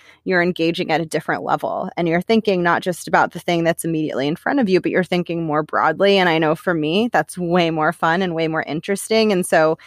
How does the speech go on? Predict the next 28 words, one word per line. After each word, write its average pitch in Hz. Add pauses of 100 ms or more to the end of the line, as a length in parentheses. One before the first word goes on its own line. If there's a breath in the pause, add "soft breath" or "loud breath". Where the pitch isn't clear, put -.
(160 loud breath)
even 190
though 170
it 165
does 190
feel 165
scary, 160
I 170
think 165
it's 180
an 160
important 165
step -
for 147 (340 soft breath)
anyone 226
who's 185
wanting 165
to -
develop 156
themselves 151
and 151
build 143
their -
careers 143
and 135
evolve. 151 (360)
And 220
I 240
wanna 262